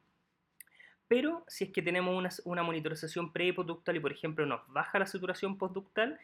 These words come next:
eso nos puede, eh, nos puede hablar de un aumento de la resistencia vascular pulmonar por cualquier motivo y que finalmente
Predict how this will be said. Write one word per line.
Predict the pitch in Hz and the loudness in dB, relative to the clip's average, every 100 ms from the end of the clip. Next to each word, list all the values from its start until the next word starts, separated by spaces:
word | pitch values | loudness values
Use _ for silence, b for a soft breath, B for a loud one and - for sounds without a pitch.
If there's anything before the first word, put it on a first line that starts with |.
| B B | B B
eso | - - | -8 -2
nos | 175 - | -2 -2
puede, | 170 170 165 165 160 147 - - 143 | 0 2 6 6 6 4 0 -2 -2
eh, | |
nos | 143 - | -2 2
puede | 165 | 6
hablar | 151 143 156 160 | 6 6 4 4
de | |
un | 156 | 2
aumento | 131 135 165 160 | 2 2 0 0
de | 160 | 0
la | |
resistencia | 156 - 160 160 | 0 -2 -4 -4
vascular | 151 156 156 156 | -2 2 2 2
pulmonar | 156 151 165 - | -2 0 0 0
por | 165 156 | -2 2
cualquier | 165 156 202 | 0 2 -2
motivo | 208 202 240 247 | -2 -4 -2 -2
y | 190 196 | -4 -6
que | 208 | -6
finalmente | 175 165 165 180 196 220 220 | -4 -2 -2 -4 -4 -8 -10